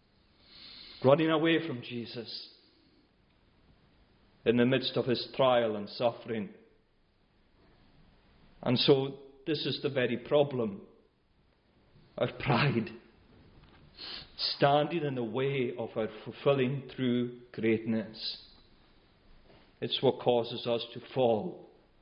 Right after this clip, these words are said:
like they did and to fail. And at the cross, Jesus is dealing with everything, even our carnal attitudes.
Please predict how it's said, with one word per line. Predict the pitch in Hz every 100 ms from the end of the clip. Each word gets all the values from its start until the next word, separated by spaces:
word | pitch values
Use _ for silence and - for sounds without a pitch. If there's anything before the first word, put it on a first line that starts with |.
| _ _ _ _ -
like | 127 123 -
they | 156
did | 143 110 104 - - - _ - _ _ _ _ _ _ _ _ _ _ -
and | 127
to | 135 -
fail. | 131 113 104 92 - - - _ _ _ _ _ _ _ _ _ _ _ _ _ _ _ - _ _ _ -
And | 120
at | 117 -
the |
cross, | 120 - 117 - - - - _ _ _ _ _ _ _ _ _ _ _ _ -
Jesus | - 113 123 -
is | 117
dealing | - 110 113
with | 113 120
everything, | 110 107 - - 175 - - _ _ _ _ _ _ _ - - _ _ - - - _ _ _ _ -
even | 123 123
our | 120 113
carnal | - 120 110 110 110
attitudes. | 101 98 110 - 113 101 - - -